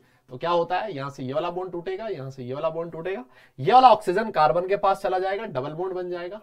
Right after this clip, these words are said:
है ना, टू सी डबल बॉन्ड ओ बन जाएंगे। अगर यहां पर आर और एच ग्रुप हुआ तो एल्डिहाइड बनेगा, और दोनों जगह अगर आर ग्रुप हुआ तो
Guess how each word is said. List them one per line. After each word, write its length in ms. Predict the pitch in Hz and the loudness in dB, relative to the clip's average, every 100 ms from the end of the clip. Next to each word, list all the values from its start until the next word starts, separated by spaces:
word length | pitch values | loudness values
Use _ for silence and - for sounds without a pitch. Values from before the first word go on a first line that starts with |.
| _ | _
है 80 | 151 | -14
ना, 100 | 220 - _ - | -14 -16 _ -8
टू 180 | 196 120 | -8 -8
सी 260 | - 220 196 | -12 -10 -8
डबल 200 | 127 123 | -8 -8
बॉन्ड 240 | 123 120 | -10 -12
ओ 40 | 113 | -14
बन 160 | 113 | -14
जाएंगे। 360 | 113 117 143 180 _ _ - _ | -14 -14 -14 -16 _ _ -20 _
अगर 220 | 196 277 285 | 2 2 2
यहां 280 | 214 226 240 | 2 2 6
पर 180 | 254 123 - - _ _ _ _ - | 4 4 -6 -20 _ _ _ _ -16
आर 380 | 127 170 220 247 | 2 6 8 6
और 240 | 240 - | 4 2
एच 180 | 214 - | 2 2
ग्रुप 200 | 233 247 | -2 -2
हुआ 180 | 190 226 | 2 0
तो 160 | 220 170 | 2 0
एल्डिहाइड 380 | 160 208 254 247 | 0 0 2 4
बनेगा, 280 | 247 269 | 2 6
और 140 | 320 254 | 6 6
दोनों 240 | 196 240 | 4 4
जगह 180 | 233 220 | 4 4
अगर 140 | 202 180 | 4 4
आर 180 | 165 175 | 2 0
ग्रुप 200 | 170 131 | -4 -2
हुआ 140 | 120 | -2
तो 180 | 165 | 2